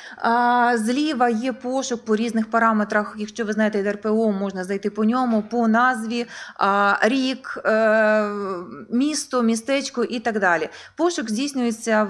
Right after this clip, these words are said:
в різних напрямах. Можна знайти по ключовому слову, по пошуку закупівлі. Наприклад, якщо ми,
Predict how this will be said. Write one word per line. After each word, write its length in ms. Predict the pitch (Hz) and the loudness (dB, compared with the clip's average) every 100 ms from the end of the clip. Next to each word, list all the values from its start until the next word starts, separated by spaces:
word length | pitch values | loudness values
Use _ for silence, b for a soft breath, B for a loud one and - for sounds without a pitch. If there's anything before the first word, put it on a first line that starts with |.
| 185 | 0
в 280 | 208 202 208 | 2 2 2
різних 400 | 233 190 196 214 | 0 -2 -2 2
напрямах. 580 | 247 294 320 302 302 - B B | 2 2 -2 -2 -2 -4 B B
Можна 640 | 220 247 330 311 226 220 214 | 0 4 4 2 2 2 2
знайти 420 | 214 226 226 240 | 0 -2 -2 -6
по 240 | 220 247 | -2 -4
ключовому 760 | 233 233 220 226 208 254 214 214 | -2 -4 -4 -4 0 2 2 2
слову, 500 | - 220 240 220 202 | 0 0 2 2 -2
по 140 | - | -4
пошуку 520 | 202 247 240 220 214 | -4 -2 -2 -2 -2
закупівлі. 580 | 190 202 208 220 226 202 | -2 -2 -4 -2 -2 -2
Наприклад, 440 | 190 185 202 202 185 | -4 -4 -4 -4 -6
якщо 280 | 185 - 202 | -6 -4 -2
ми, 200 | 190 | -2